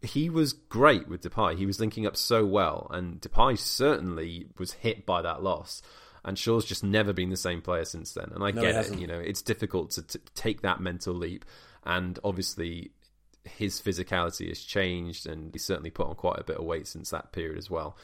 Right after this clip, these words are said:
Speaker 1: So obviously, there's a lot that's happened in that period since, you know, twenty fifteen when he got that injury. But at the same time, he, it's just not good <laughs> enough.
Speaker 2: No,
Speaker 1: You know,
Speaker 2: it's
Speaker 1: you
Speaker 2: not
Speaker 1: need
Speaker 2: good
Speaker 1: to
Speaker 2: enough.
Speaker 1: offer far more in the modern game when you're a, a left or a right back,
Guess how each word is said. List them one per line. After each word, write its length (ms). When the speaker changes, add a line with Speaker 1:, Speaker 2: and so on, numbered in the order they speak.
Speaker 1:
So 180
obviously, 300
there's 140
a 40
lot 320
that's 140
happened 340
in 100
that 180
period 360
since, 460
you 100
know, 80
twenty 240
fifteen 400
when 80
he 80
got 160
that 140
injury. 440
But 160
at 40
the 60
same 300
time, 460
he, 200
it's 180
just 200
not 160
good 180
<laughs> 100
enough. 360
Speaker 2:
No, 120
Speaker 1:
You 40
know, 80
Speaker 2:
it's 80
Speaker 1:
you 60
Speaker 2:
not 80
Speaker 1:
need 60
Speaker 2:
good 100
Speaker 1:
to 60
Speaker 2:
enough. 100
Speaker 1:
offer 100
far 320
more 240
in 60
the 80
modern 260
game 360
when 180
you're 180
a, 240
a 40
left 260
or 100
a 60
right 240
back, 260